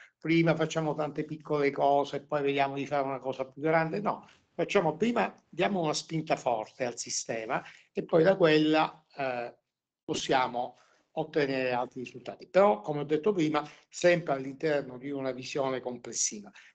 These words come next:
per evitare poi di, eh, eh, eh, come dire, "Ah, abbiamo fatto il ponte, siamo tutti felici e la cosa finisce lì." Per, tanto il ponte risolve, no? Come ha detto anche, eh, l'onorevole Occhiuto,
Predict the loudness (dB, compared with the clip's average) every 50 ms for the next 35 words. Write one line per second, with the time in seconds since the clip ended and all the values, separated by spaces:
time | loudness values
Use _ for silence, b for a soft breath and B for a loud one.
0 | _ _ 2 2 2 4 2 0 0 2 4 4 6 6 6 4 4 2 2 0
1 | 0 0 0 2 4 4 2 2 2 0 -2 -2 -4 -4 0 2 2 2 0 -2
2 | -8 B B B B B _ _ 0 2 2 4 4 2 2 0 -2 -6 -6 -4
3 | -2 0 0 0 -2 -4 -6 -14 _ -16 -10 -6 -4 -4 -4 -6 -6 -4 -4 -2
4 | 0 2 4 4 4 2 -2 -8 -16 -20 -20 _ _ _ -6 0 2 4 4 4
5 | 6 4 4 4 4 -2 -4 -4 -6 -6 -2 -2 0 0 0 -2 -4 -6 -4 -4
6 | -6 -6 -8 -10 -10 -12 -8 -6 -6 -6 -6 -8 -10 -8 -6 -4 -4 0 0 0
7 | -2 -2 -4 -6 -8 -8 -10 -8 -6 -6 -6 -6 -6 -10 -12 B B B B B
8 | B 0 2 2 2 2 -4 -12 -2 4 4 4 4 4 -2 -4 -4 -2 0 0
9 | 0 2 2 0 0 0 -2 -2 -2 -2 -2 -2 -6 -8 -10 -8 -8 -10 -8 -8
10 | -10 -10 -10 -8 -8 -8 -6 -6 -8 -6 -4 -4 -4 -4 -6 -10 -12 -10 -10 -6
11 | -4 -4 -4 -4 -6 -8 -10 -8 -8 -10 -10 -8 -4 0 0 0 0 0 -2 -4
12 | 0 2 4 6 6 6 4 2